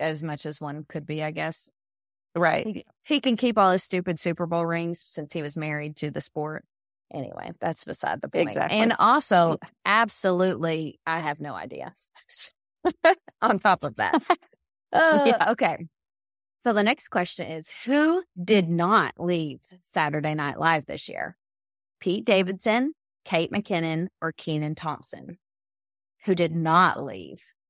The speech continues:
Speaker 1: So who is still on the show? Have any ideas?
Speaker 2: Kate McKinnon.
Speaker 1: It is Kenan Thompson, I'm pretty sure. Yes.
Speaker 2: Shoot.
Speaker 1: It's Kenan. He's been, he's, he
Speaker 2: Is that
Speaker 1: doesn't
Speaker 2: like
Speaker 1: have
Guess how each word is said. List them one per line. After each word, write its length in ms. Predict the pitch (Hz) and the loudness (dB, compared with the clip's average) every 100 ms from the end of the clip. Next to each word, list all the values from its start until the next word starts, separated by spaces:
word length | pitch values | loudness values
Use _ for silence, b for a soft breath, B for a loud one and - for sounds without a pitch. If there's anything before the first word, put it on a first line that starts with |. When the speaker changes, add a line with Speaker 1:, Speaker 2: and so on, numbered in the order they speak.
| _ _ _ _ _ | _ _ _ _ _
Speaker 1:
So 200 | - 147 | -2 -2
who 160 | 160 160 | 0 -2
is 120 | 147 | -2
still 260 | - 151 139 | -2 -2 -2
on 220 | 147 - | -6 -10
the 100 | 175 | -12
show? 340 | - - 78 175 _ _ _ _ _ _ _ _ _ _ _ - | -8 -8 -8 -12 _ _ _ _ _ _ _ _ _ _ _ -4
Have 200 | 147 147 | -2 -2
any 200 | 151 151 | -4 -4
ideas? 800 | 156 156 139 64 60 - - - - | -4 -4 -6 -6 -6 -8 -16 -18 -2
Speaker 2:
Kate 380 | - 190 196 | 2 4 2
McKinnon. 560 | 190 185 - 147 - 156 _ _ _ _ _ _ _ - | -4 -14 -14 -16 -16 -20 _ _ _ _ _ _ _ -6
Speaker 1:
It 160 | - - | -6 -2
is 480 | 151 143 135 - - | 0 0 -2 -8 -10
Kenan 360 | - 175 156 | -2 0 0
Thompson, 460 | - 135 - - 131 | -2 -4 -4 -10 -8
I'm 120 | 120 | -8
pretty 240 | - 165 160 | -8 -8 -8
sure. 460 | - - - 180 - _ _ _ _ _ - | -6 -6 -6 -10 -12 _ _ _ _ _ -4
Yes. 420 | 151 - - - | -4 -6 -20 -20
Speaker 2:
Shoot. 460 | - - - - - | -16 -14 -10 -8 -6
Speaker 1:
It's 180 | 190 - - | -8 -8 -10
Kenan. 560 | - 165 151 151 151 147 | -4 -2 0 -2 -4 -2
He's 300 | 220 233 208 | 2 2 2
been, 280 | 226 170 180 | 2 2 2
he's, 440 | - 226 226 214 - | 0 0 0 -4 -6
he 380 | - 208 233 262 285 | -2 0 0 0 2
Speaker 2:
Is 100 | 196 | 6
that 100 | 233 | 6
Speaker 1:
doesn't 80 | 277 | 6
Speaker 2:
like 100 | 311 | 4
Speaker 1:
have 100 | 220 | 4